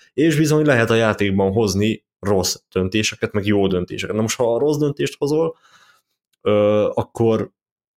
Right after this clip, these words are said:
akkor abba, abba belehalhat esetlegesen, mm, egy-egy karakter. Ezt kell,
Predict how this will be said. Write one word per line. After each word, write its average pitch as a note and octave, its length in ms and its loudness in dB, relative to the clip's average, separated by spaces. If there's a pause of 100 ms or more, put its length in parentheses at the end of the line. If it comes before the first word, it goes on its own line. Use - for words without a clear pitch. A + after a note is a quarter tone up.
(1200)
akkor - 240 0
abba, A2+ 400 2
abba A2+ 320 2
belehalhat F#2+ 640 0
esetlegesen, F#2 840 -2 (360)
mm, F#2+ 240 0
egy-egy F#2 300 -2
karakter. A#2+ 680 0 (1400)
Ezt A2+ 240 0
kell, F#2 320 2